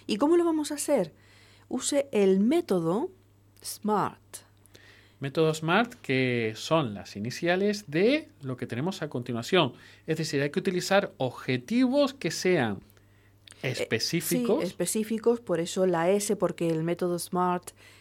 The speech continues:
Speaker 1: en inglés, eh, hace alusión, eh, objetivos específicos, eh, specific. Medibles, objetivos medibles.
Speaker 2: Es decir, que usted cuando los cumpla pueda decir,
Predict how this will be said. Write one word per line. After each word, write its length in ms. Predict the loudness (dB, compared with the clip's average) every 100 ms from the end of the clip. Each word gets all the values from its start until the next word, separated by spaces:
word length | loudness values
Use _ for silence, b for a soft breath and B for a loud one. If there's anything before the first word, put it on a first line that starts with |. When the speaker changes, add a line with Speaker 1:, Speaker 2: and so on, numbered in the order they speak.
| B
Speaker 1:
en 200 | -8 -4
inglés, 540 | -2 0 2 0 -2 -4
eh, 380 | -4 -2 -4 -4
hace 220 | -6 -4
alusión, 560 | -6 -4 2 2 2 -4 _ _ _ -8
eh, 180 | -6 -4
objetivos 500 | -6 -6 -4 -2 -4
específicos, 880 | -8 -8 -6 -6 -8 -8 -8 -10 -16 b b b b
eh, 400 | -8 -6 -4 -6 -10
specific. 880 | -14 -12 -6 -6 -4 -6 -6 -10 -20 _ b b b b
Medibles, 1080 | 8 10 10 6 4 0 -2 -4 -8 -8 -10
objetivos 720 | -12 -10 -8 -2 -2 -4 -8
medibles. 880 | -10 -8 -6 -4 -2 -2 -2 -4 -6
Speaker 2:
Es 140 | -6
decir, 260 | -4 -4 -6
que 140 | -4
usted 340 | -6 -2 0 0
cuando 540 | 0 0 0 -2 -2
los 180 | -4 -6
cumpla 640 | -4 0 0 0 -2 -2
pueda 220 | -2 -2 -2
decir, 420 | -4 -2 -2